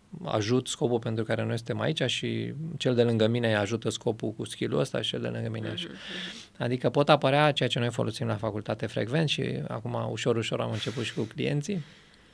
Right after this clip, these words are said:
Speaker 1: uh, să folosim ideea asta de individual learning plans și
Speaker 2: Asta e
Speaker 1: team
Speaker 2: next,
Speaker 1: learning
Speaker 2: uh,
Speaker 1: plans.
Speaker 2: level.
Speaker 1: Da.
Speaker 2: Da.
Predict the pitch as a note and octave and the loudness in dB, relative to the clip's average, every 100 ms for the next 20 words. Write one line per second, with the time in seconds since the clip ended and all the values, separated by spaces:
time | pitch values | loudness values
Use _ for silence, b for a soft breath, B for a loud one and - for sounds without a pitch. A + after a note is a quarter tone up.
0 | - - E3+ C3+ A#2 - A#2+ A2 A2+ A2+ | -20 -14 -8 -6 -6 -4 -2 0 0 0
1 | G#2+ G#2+ A2 A2+ G2+ G#2 G2+ G#2 G2+ G#2+ | 2 2 2 0 0 0 0 0 0 0
2 | A2 G#2+ G#2 G#2 G2+ A#2 A2 A2 - - | 0 2 0 -2 -4 -2 -2 -4 -6 -2
3 | A2 - G#2 G#2 G#2 - - - D#3 D3 | 2 2 2 -2 0 0 0 0 2 2
4 | G#2+ G#2+ A2 - - | 2 -2 -4 -2 2